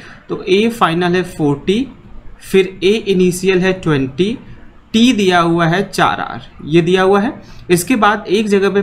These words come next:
पूछ रहा है, A final दिया हुआ है ट्वेंटी, ए, sorry, ए इनिशियल दिया हुआ है twenty, A final दिया हुआ है, ये उल्टा मैंने लिख दिया क्योंकि substrate consume हो रहा है। तो ए final दिया हुआ है ट्वेंटी,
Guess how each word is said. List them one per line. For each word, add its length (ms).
पूछ 280
रहा 140
है, 180
A 140
final 420
दिया 220
हुआ 180
है 120
ट्वेंटी, 500
ए, 280
sorry, 280
ए 180
इनिशियल 480
दिया 160
हुआ 160
है 100
twenty, 460
A 160
final 440
दिया 200
हुआ 260
है, 180
ये 80
उल्टा 320
मैंने 220
लिख 140
दिया 220
क्योंकि 240
substrate 440
consume 460
हो 160
रहा 180
है। 200
तो 260
ए 240
final 500
दिया 200
हुआ 160
है 60
ट्वेंटी, 420